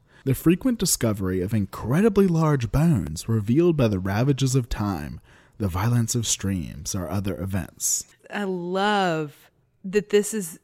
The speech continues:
Speaker 2: nonsense propagated by science. <laughs>
Speaker 1: Oh,
Speaker 2: Like,
Speaker 1: right.
Speaker 2: propagated by evidence.
Speaker 1: I mean, there was evidence. I mean, these be-, these bones help people understand the past and reconcile their myths and histories with modern times.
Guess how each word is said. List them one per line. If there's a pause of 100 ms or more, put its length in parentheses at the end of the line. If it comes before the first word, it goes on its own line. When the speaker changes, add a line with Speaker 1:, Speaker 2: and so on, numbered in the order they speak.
Speaker 2:
nonsense (300)
propagated
by
science.
<laughs> (680)
Speaker 1:
Oh,
Speaker 2:
Like,
Speaker 1:
right.
Speaker 2:
propagated
by
evidence. (300)
Speaker 1:
I
mean,
there
was
evidence.
I
mean,
these
be-,
these
bones
help
people
understand
the
past
and
reconcile
their
myths
and
histories
with
modern
times.